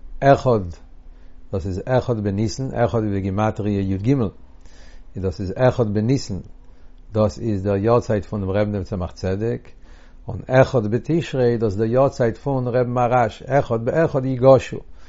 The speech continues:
יא, דאס ביי זיי געווען, ביי ביידן געווען דער אחד. און מען האט געזען ביי זיי טאג, דער ענין פון אחד באחד יגשו, אז ביים רב מהר"ש איז געווען דער קשר מיט דעם צמח צדק. ביי פון כזה,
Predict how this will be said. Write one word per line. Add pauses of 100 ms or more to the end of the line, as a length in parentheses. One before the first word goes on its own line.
(400)
יא,
דאס
ביי
זיי
געווען,
ביי
ביידן
געווען
דער
אחד. (140)
און
מען
האט
געזען
ביי
זיי
טאג,
דער
ענין
פון
אחד
באחד
יגשו, (840)
אז
ביים
רב
מהר"ש (600)
איז
געווען
דער
קשר
מיט
דעם
צמח
צדק. (680)
ביי
פון
כזה,